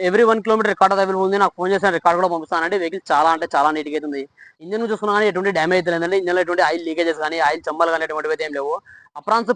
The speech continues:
పిల్లర్స్ ఏవి కూడా డ్యామేజ్ కాలేదండి. ఒరిజినల్ వెహికల్, నాన్ యాక్సిడెంటల్ వెహికల్. ఈ వెహికల్ యొక్క టైర్స్ చూసుకున్నట్లయితే సెవెంటీ to ఎయిటీ పర్సెంట్ టైర్ పొజిషన్ అవుతుందండి. స్టెప్నీ టైర్ కూడా నైంటీ పర్సెంట్ కూడా స్టెప్నీ టైర్ అవుతుంది. ఇంజన్ అయితే ఎక్సలెంట్ కండిషన్లో అవుతుంది వెహికల్ది. ఈ వెహికల్ యొక్క ఫీచర్స్ చూసుకున్నట్లయితే నాలుగు విండోస్ పవర్ విండోస్ వస్తాయండి,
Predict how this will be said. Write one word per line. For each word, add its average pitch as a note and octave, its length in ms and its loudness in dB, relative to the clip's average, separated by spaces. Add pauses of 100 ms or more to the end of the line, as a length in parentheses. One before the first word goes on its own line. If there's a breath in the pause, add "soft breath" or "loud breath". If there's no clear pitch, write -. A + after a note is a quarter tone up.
పిల్లర్స్ G#3 300 0 (120)
ఏవి G3+ 220 4
కూడా G#3 180 6
డ్యామేజ్ E3+ 320 2
కాలేదండి. E3+ 280 2 (100)
ఒరిజినల్ F3 300 0
వెహికల్, E3 260 0 (120)
నాన్ D#3 180 2
యాక్సిడెంటల్ D#3 360 -6
వెహికల్. B2+ 280 -10 (600)
ఈ D#3+ 80 -14
వెహికల్ G#3+ 220 0
యొక్క C4+ 140 2 (100)
టైర్స్ A3+ 260 4
చూసుకున్నట్లయితే F#3+ 560 0 (440)
సెవెంటీ A3 280 -6
to C#4 80 -2
ఎయిటీ B3+ 160 4
పర్సెంట్ A#3+ 240 2
టైర్ A3+ 180 4
పొజిషన్ G#3+ 220 2
అవుతుందండి. G3 380 0
స్టెప్నీ F#3 260 -2
టైర్ G3+ 140 4
కూడా G#3 160 6
నైంటీ E3+ 220 -2
పర్సెంట్ F#3+ 220 2
కూడా G3+ 120 -2
స్టెప్నీ D#3+ 200 -2
టైర్ F#3 120 2
అవుతుంది. F3+ 300 -2
ఇంజన్ F3 200 -2
అయితే F3 120 0
ఎక్సలెంట్ E3 220 -6
కండిషన్లో E3 340 -4
అవుతుంది D3+ 260 -6
వెహికల్ది. C3+ 340 -6 (680)
ఈ E3+ 100 -14
వెహికల్ B3 220 0
యొక్క C#4+ 200 4
ఫీచర్స్ C4 300 2
చూసుకున్నట్లయితే B3+ 420 2 (100)
నాలుగు G#3+ 220 6
విండోస్ A#3+ 280 2
పవర్ F#3+ 180 6
విండోస్ A3 220 2
వస్తాయండి, G3+ 340 2